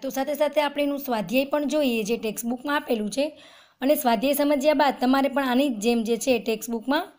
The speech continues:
લખવાનું છે. સ્વાધ્યાયમાં છે નીચે આપેલા અંકોને શબ્દોમાં લખો. તમને જે છે એક અહીં અંક આપેલા છે, તો અંક તમે બાજુમાં જોઈને ખ્યાલ આવી શકે કે આ અંક જે ક-, કયો અંક છે, તો તમે બાજુમાં શબ્દમાં લખી શકો. જેમ કે આ છે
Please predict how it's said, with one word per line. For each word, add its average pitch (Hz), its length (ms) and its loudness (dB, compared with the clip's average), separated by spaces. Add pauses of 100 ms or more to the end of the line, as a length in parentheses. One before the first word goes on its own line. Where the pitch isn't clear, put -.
લખવાનું 214 520 -2
છે. 330 300 -4 (920)
સ્વાધ્યાયમાં 294 500 4
છે 302 380 4
નીચે 254 300 2
આપેલા 262 380 4
અંકોને 240 360 -2
શબ્દોમાં 240 500 0
લખો. 277 420 -2 (280)
તમને 285 320 4
જે 320 160 0
છે 311 280 4
એક 277 460 -2
અહીં 262 260 2
અંક 269 320 -2
આપેલા 294 420 4
છે, 240 100 -6
તો 254 140 -2
અંક 277 320 0
તમે 285 280 4
બાજુમાં 254 420 2
જોઈને 262 260 4
ખ્યાલ 269 220 4
આવી 294 120 6
શકે 269 240 2
કે 240 100 -2
આ 247 180 -2
અંક 254 180 -2
જે 254 220 0
ક-, 254 380 -2 (320)
કયો 349 260 8
અંક 254 260 4
છે, 240 100 2
તો 240 100 0
તમે 247 220 0
બાજુમાં 254 640 2
શબ્દમાં 247 420 -2
લખી 262 200 0
શકો. 220 220 -6
જેમ 220 180 -4
કે 233 160 -2
આ 233 120 2
છે 285 360 0